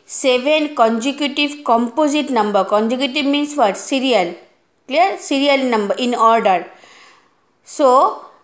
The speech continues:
less than hundred, if you find out the composite numbers, seven composite numbers,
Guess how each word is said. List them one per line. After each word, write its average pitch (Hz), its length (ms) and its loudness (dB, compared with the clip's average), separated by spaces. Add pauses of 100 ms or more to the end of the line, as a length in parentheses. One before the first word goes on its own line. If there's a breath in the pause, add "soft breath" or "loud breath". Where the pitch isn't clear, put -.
(120)
less 254 360 0
than 339 260 2
hundred, 226 680 0 (220)
if 277 260 -4
you 294 160 2
find 233 380 0
out 233 220 4
the 233 200 2
composite 226 580 0
numbers, 208 600 0
seven 240 640 -2
composite 196 520 -4
numbers, 202 680 0